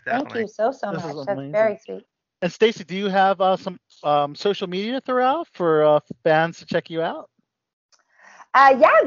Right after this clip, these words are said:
Speaker 1: it's, uh, Stacy Witten Summers, S T A C E Y W H I T T O N Summers, S U M M E R S. And that's on
Speaker 3: Are,
Speaker 1: Facebook
Speaker 3: are you
Speaker 1: and Instagram.
Speaker 3: hireable for private events?
Speaker 1: I am, yep.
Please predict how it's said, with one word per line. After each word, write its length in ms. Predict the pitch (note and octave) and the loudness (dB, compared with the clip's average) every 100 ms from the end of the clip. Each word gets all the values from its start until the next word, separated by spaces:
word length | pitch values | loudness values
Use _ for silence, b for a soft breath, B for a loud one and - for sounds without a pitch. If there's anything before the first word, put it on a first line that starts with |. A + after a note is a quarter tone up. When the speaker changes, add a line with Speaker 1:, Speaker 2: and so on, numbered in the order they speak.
| B3 | 2
Speaker 1:
it's, 100 | - | 2
uh, 200 | C4+ C4 | 4 2
Stacy 460 | - C#4 C4+ D4 | 0 -2 0 -2
Witten 280 | C#4 D#4 E4 | -2 -4 -2
Summers, 460 | E4 A#3+ G#3+ F#3 _ _ _ _ _ | -4 -4 -8 -14 _ _ _ _ _
S 160 | A#3 B3 | -4 -4
T 140 | - C4 | -4 -2
A 80 | B3+ | -2
C 160 | - B3 A#3+ | -6 -6 -2
E 40 | |
Y 360 | A3 G#3+ G#3 G#3 | 2 2 2 0
W 280 | G#3 G3+ G3 | -2 -2 -4
H 180 | G3+ G#3 | -4 -4
I 60 | |
T 160 | G3 G#3 | -6 -10
T 220 | - G3+ | -10 -4
O 100 | F3+ | -4
N 300 | G3 F3+ F3 E3+ _ _ _ - | -2 -4 -6 -14 _ _ _ -8
Summers, 380 | F3 D3+ D3+ - | -8 -8 -14 -6
S 140 | E3 E3 G#3+ | -6 -4 -6
U 100 | G#3 | -4
M 140 | F3 | -4
M 140 | F3 F3+ | -6 -8
E 140 | E3 D#3+ | -10 -6
R 180 | E3+ F#3+ - | -6 -6 -10
S. 140 | D#3+ _ _ _ _ _ _ _ | -18 _ _ _ _ _ _ _
And 140 | E3+ E3+ | -8 -6
that's 180 | D3+ - | -4 -2
on 80 | |
Speaker 3:
Are, 140 | E3+ F#3 | 0 0
Speaker 1:
Facebook 100 | F3+ | 0
Speaker 3:
are 100 | F3 | 0
you 220 | G3+ A3+ | 2 -2
Speaker 1:
and 80 | - | -2
Instagram. 360 | E3+ F3+ G#3+ B3+ | 2 2 0 -2
Speaker 3:
hireable 220 | D4 E4 | -6 -6
for 180 | - F#3 | -8 -6
private 460 | - F3 F3+ F#3 | 0 0 0 -4
events? 580 | E3+ F#3 D#4+ - - _ _ _ | -8 -10 -12 -20 -20 _ _ _
Speaker 1:
I 100 | A#3 | 2
am, 360 | E4+ C5 F4 A3+ | 6 4 2 2
yep. 180 | D#4 | 0